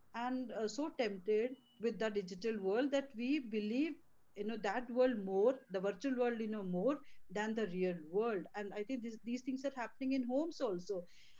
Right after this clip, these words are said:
Our youngsters, our people at home, th-, they are busy with their virtual friends rather than caring for the people, you know, those who are sitting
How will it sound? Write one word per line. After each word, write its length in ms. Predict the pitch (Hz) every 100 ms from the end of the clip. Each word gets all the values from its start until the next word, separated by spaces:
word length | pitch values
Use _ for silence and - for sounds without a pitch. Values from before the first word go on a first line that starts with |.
| -
Our 200 | 208 247
youngsters, 680 | 247 240 240 - 247 247 240
our 140 | 233 202
people 580 | 254 247 - 247 247 247
at 160 | 233 233
home, 360 | - 254 294 285 - 208
th-, 100 | 208 -
they 80 | 311
are 80 | 339
busy 300 | 269 285 359
with 160 | 349
their 100 | 330
virtual 360 | 294 226 214 262 -
friends 460 | 262 247 240 - - -
rather 280 | 214 214 233 269
than 180 | 277 269
caring 280 | 220 220 254
for 140 | 247
the 80 | 247
people, 320 | 277 285 277
you 100 | 208
know, 100 | 214
those 180 | 214 220
who 80 | 214
are 100 | 208
sitting 320 | 214 190 285